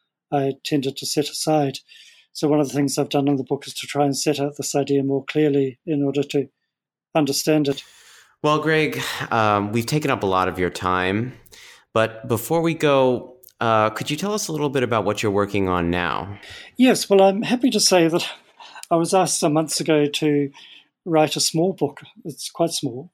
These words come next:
Speaker 1: smaller than this one, uh, for a series published by Cambridge University Press, the Cambridge Elements series on religion and science. And I'm planning to call it Science and Religion Beyond Ethnocentrism,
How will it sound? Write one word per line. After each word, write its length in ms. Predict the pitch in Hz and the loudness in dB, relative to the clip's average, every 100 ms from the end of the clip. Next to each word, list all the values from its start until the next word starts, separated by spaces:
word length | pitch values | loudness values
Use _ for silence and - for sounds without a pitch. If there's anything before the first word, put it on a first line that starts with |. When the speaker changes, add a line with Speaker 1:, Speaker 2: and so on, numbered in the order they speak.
| 160 | -14
Speaker 1:
smaller 360 | - 156 147 | -4 0 2
than 140 | 139 139 | 2 0
this 200 | 139 - | 0 -2
one, 200 | 151 170 - - - _ _ _ _ _ _ _ _ _ 160 | -4 -6 -16 -20 -20 _ _ _ _ _ _ _ _ _ -2
uh, 160 | 151 | -2
for 400 | 147 - 165 165 | -2 2 2 2
a 40 | 165 | 0
series 640 | - 165 156 147 - - _ | 2 4 4 2 -4 -14 _
published 280 | - 143 135 | -2 -2 0
by 120 | 151 | -2
Cambridge 360 | 143 151 135 - | 0 0 0 -2
University 440 | 139 139 143 - | -2 -2 -2 -4
Press, 340 | 151 165 - - | -2 -2 -2 -6
the 120 | 143 | -6
Cambridge 440 | - 147 139 139 | -2 0 0 -2
Elements 480 | 240 147 147 143 135 | -2 0 0 0 -4
series 540 | - 143 139 165 - - _ _ - 156 | -2 0 0 -2 -6 -12 _ _ -6 0
on 180 | 151 | 2
religion 420 | 147 147 151 147 139 | 2 2 0 -2 -2
and 120 | 139 | -2
science. 580 | - 170 147 127 - 165 | 0 0 0 -4 -6 0
And 100 | 156 | 2
I'm 260 | 156 147 _ _ _ _ _ _ _ | 2 0 _ _ _ _ _ _ _
planning 280 | 180 185 175 | -4 0 -2
to 100 | 151 | -4
call 320 | - 160 151 | 0 4 4
it 140 | 147 143 - | 2 -2 -6
Science 500 | - 165 160 147 160 | 0 2 2 0 -2
and 120 | 139 | 0
Religion 580 | 143 151 147 143 135 - | 2 2 0 -2 -2 -2
Beyond 500 | 156 156 165 160 143 - | 2 4 2 0 -2 -4
Ethnocentrism, 1000 | 151 - 147 135 165 165 151 139 127 | -4 -4 -4 -2 -2 -2 -4 -6 -8